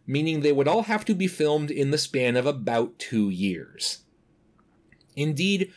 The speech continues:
the first four Lone Wolf and Cub movies all hit theaters in nineteen seventy-two, which is pretty insane, and speaks to both the skill with which Katsu Films was able to move these productions along,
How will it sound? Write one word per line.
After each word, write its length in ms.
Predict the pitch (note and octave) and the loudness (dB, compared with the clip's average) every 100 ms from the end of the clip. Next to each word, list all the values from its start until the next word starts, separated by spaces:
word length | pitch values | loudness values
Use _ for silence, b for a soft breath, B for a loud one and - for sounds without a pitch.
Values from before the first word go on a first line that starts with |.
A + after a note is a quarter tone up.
| B B | B B
the 100 | E3 | -4
first 340 | - C4+ D4 - | -2 -2 -2 -4
four 360 | - C3+ F3 | -2 0 2
Lone 320 | C#3 A#2+ C3 | 2 2 2
Wolf 220 | B2 C3 C3+ | 2 2 0
and 140 | A#2 | -4
Cub 200 | C3 A2+ | -2 0
movies 460 | G2 A#2 A#2+ A#2 - | 2 2 0 -2 -2
all 260 | A#2+ D#3 | -2 -2
hit 260 | D3 D3+ D3 | 0 -4 -4
theaters 560 | - B2+ B2 B2+ A#2 - | -4 -2 2 0 -2 -2
in 280 | D3 F#3+ E3+ | 2 2 2
nineteen 440 | E3 D#3+ D#3+ D3+ | -2 -4 -4 -2
seventy-two, 800 | C#3+ C3+ C3+ B2+ A2+ C#3 G#2 E2+ b b | 0 0 0 0 -2 0 0 -2 b b
which 200 | F3 G3+ | -4 0
is 140 | B3+ G#3+ | 0 -2
pretty 580 | - - E4+ F#4 A3+ E3 | -4 -2 0 0 0 -2
insane, 800 | D#3+ C#3 - A3 A2 E2 D2+ - B B B B | 0 -2 -2 0 0 -4 -10 -18 B B B B
and 200 | D3 D3+ | -2 -2
speaks 380 | - - A3 - | -2 0 0 0
to 100 | B3 | -2
both 300 | E3+ D3+ - | 2 0 0
the 160 | A#2+ A2+ | -6 -4
skill 460 | - - A2 C3+ | -4 -2 2 2
with 220 | C#3+ C#3 C3 | 2 0 0
which 240 | C3 - | -2 -2
Katsu 340 | B2 A2 A#2 | -4 -2 -2
Films 360 | G#2+ A2+ G#2+ A2+ | 0 0 0 2
was 160 | A2 A2 | 0 0
able 200 | G#2+ G#2 | 0 0
to 120 | A2 | -2
move 360 | F#2+ F#2+ A2+ A2 | 0 0 0 2
these 180 | A2 | 0
productions 500 | G#2+ G#2 G2 - G2 | 0 -2 -2 -2 -4
along, 540 | F2 F2 F#2+ B2 D#3+ | -4 -6 -2 -2 -2